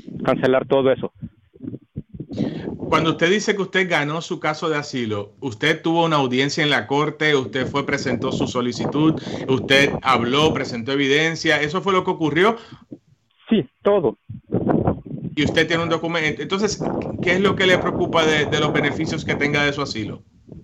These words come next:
Speaker 1: Ah, pues no sé si los pudiera reabrir eso, si los puedo agarrar o no, entonces no sé.
Speaker 2: Bueno, es que si usted, si usted ganó su asilo al año de usted estar bajo, bajo el asilo, usted tenía la oportunidad de solicitar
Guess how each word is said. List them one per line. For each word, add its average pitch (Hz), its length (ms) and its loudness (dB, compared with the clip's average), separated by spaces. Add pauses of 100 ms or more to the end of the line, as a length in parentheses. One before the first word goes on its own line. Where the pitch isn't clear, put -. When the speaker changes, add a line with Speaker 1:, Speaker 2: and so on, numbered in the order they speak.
(480)
Speaker 1:
Ah, 254 360 4
pues 285 200 6
no 269 180 4
sé 262 220 4
si 196 180 6
los 180 200 8
pudiera 196 520 6
reabrir 185 460 6
eso, 196 320 6
si 175 160 4
los 165 160 4
puedo 190 220 6
agarrar 170 340 6
o 147 80 6
no, 160 360 6 (180)
entonces 147 460 4
no 151 160 6
sé. 123 240 -2
Speaker 2:
Bueno, 170 200 4
es 156 60 -4
que 214 140 4
si 226 120 2
usted, 196 340 2
si 170 140 -6
usted 196 280 -2
ganó 202 240 0
su 196 140 -4
asilo 135 480 0
al 123 180 2
año 185 460 0
de 135 160 -4
usted 160 460 0 (240)
estar 156 440 -4
bajo, 135 480 -2
bajo 135 300 0
el 156 80 2
asilo, 165 280 -2
usted 180 200 -2
tenía 156 240 0
la 190 80 2
oportunidad 151 800 0
de 160 180 2
solicitar 135 680 -4